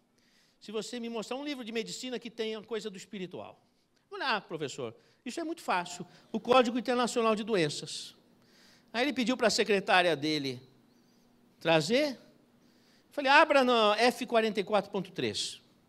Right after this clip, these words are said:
faça isso." Vamos lá. Pronto. Aí ele abriu. F quarenta e quatro ponto três. Estados de transe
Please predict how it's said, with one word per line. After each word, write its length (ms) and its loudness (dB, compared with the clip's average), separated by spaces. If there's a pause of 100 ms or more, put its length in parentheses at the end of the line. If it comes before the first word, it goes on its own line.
faça 280 -4
isso." 260 -20 (1700)
Vamos 200 -12
lá. 140 -20 (400)
Pronto. 320 -4 (960)
Aí 100 2
ele 100 4
abriu. 400 2 (600)
F 320 0
quarenta 360 -2
e 40 -2
quatro 320 -4
ponto 180 -12
três. 320 -14 (300)
Estados 720 2
de 160 0
transe 720 -6